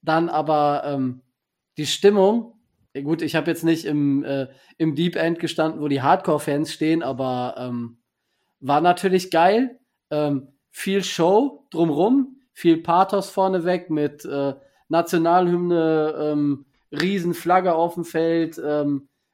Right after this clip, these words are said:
Jetüberflug, äh, und diese Geschichten und Nationalhymne singen und sowas, was du halt in, äh, in Deutschland maximal von der Nationalmannschaft kennst im Rundball, aber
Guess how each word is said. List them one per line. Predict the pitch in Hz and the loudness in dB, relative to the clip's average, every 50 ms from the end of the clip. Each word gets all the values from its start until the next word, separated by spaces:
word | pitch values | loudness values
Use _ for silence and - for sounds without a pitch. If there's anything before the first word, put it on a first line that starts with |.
| _ _ - | _ _ -4
Jetüberflug, | - 170 170 175 175 175 - - 185 165 175 165 165 170 - - 165 165 170 175 175 175 175 170 - | 0 0 0 0 0 -8 -8 -6 -2 2 2 2 2 0 -4 -4 -2 0 2 4 2 2 0 -4 -10
äh, | - | -6
und | 170 156 156 156 156 151 - 160 165 160 | -4 -2 0 0 -2 -2 -2 -2 -2 -2
diese | 165 156 165 | 0 0 0
Geschichten | 156 160 156 - 175 165 170 - 156 | -2 -2 -2 0 -2 -2 -2 -4 -6
und | 151 151 | -4 -2
Nationalhymne | 156 160 156 - 175 156 160 165 170 170 165 165 170 170 165 156 | -2 -2 -2 0 2 4 4 4 4 4 2 0 2 2 2 2
singen | 160 160 160 165 165 | 4 4 4 4 4
und | 156 143 | 0 0
sowas, | 151 143 151 151 147 - _ _ _ _ _ _ | 0 0 0 0 -2 -4 _ _ _ _ _ _
was | - 139 147 147 - | -2 -2 -2 -2 -2
du | 151 139 | -4 -2
halt | 135 139 139 131 | 0 0 -2 -2
in, | - 135 139 139 135 135 131 131 135 131 - | -2 -2 0 0 0 0 0 -2 -4 -6 -10
äh, | 135 131 131 131 131 127 _ _ _ _ _ _ | -10 -8 -8 -8 -10 -12 _ _ _ _ _ _
in | - 147 143 127 | -4 -2 -2 2
Deutschland | 143 147 160 156 - 151 131 127 | 2 2 2 2 0 -4 -2 0
maximal | 139 127 131 147 175 - - - - - 180 165 151 135 127 127 139 156 170 | 0 2 2 2 0 -4 -6 -10 -4 -2 0 0 2 2 2 2 2 2 2
von | 165 - 151 143 | 0 0 -2 -2
der | 143 139 | 0 0
Nationalmannschaft | 139 143 143 - - 139 131 131 139 151 156 170 175 - 131 127 123 123 127 131 - 143 139 - - - | 0 -2 -2 -2 -4 -4 -2 0 0 0 0 0 -2 -4 -6 -8 -6 -6 -6 -6 -6 -8 -10 -10 -12 -8
kennst | - 147 147 160 180 190 185 - - _ _ | -4 -2 0 0 0 -2 -4 -8 -18 _ _
im | - 139 139 156 160 170 165 143 | -16 -12 -10 -8 -8 -6 -6 -2
Rundball, | 147 165 170 190 180 - 165 165 170 170 170 | 0 0 0 -2 -2 0 2 2 2 2 2
aber | 170 131 139 135 135 135 135 135 131 131 - _ | -2 -4 -4 -4 -2 -2 -2 -2 -4 -6 -8 _